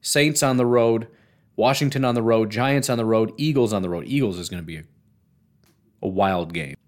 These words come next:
I mean, again, both teams are playing the coin flip game. Can you imagine if one of the defenses flips bad and the other offense flips good?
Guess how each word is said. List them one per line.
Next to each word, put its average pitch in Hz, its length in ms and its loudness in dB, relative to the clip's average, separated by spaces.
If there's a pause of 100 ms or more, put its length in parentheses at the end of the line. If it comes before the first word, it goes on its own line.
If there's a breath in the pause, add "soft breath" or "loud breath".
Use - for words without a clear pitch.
(180)
I 120 40 -4
mean, 120 120 4
again, 113 340 0
both 151 300 4
teams 143 280 2
are 113 60 2
playing 120 280 -2
the 104 40 -4
coin 117 300 -2
flip - 240 -6
game. 175 220 -6
Can - 400 -20
you 170 80 4
imagine 135 340 4
if 98 60 -4
one 107 200 2
of 113 60 0
the 104 80 -2
defenses 107 680 -2
flips - 400 -2
bad 101 400 -2
and 92 100 -6
the 95 80 -4
other 98 180 -2
offense 95 360 -4
flips - 320 -6
good? 98 320 -4